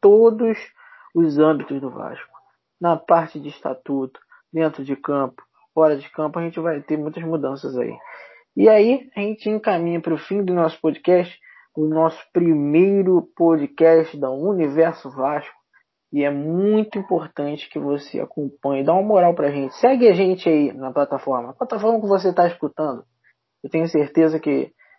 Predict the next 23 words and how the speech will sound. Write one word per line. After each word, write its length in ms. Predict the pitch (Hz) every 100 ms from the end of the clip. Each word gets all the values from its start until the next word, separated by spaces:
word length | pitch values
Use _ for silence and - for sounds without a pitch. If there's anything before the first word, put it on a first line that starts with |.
| _
é, 400 | 135 131 131 123 _ _ _ _ _
vai, 420 | 151 139 139 139 139
vai 340 | 143 135 127 _ _
ter 240 | 160 156 - - - -
muita 440 | 170 170 175 147
gente 260 | 147 160 156
escutando 460 | - 151 - 151
a 100 | 143
gente 380 | 131 135 135 - _ _ _ _ -
em 80 | 139
várias 280 | 156 170 165
plataformas 600 | - 147 143 139 131 -
diferentes. 520 | - 208 165 - - -
Então, 320 | 233 - 254
ó, 200 | 160 - - 180
aproveita 640 | 175 202 151 151 196 -
e 60 | 175
nessa 340 | 175 240 -
sua 220 | - 170
plataforma 600 | 170 - 143 - 185 180
segue 320 | 175 185 190 175
a 80 | 143
gente. 360 | 151 156 _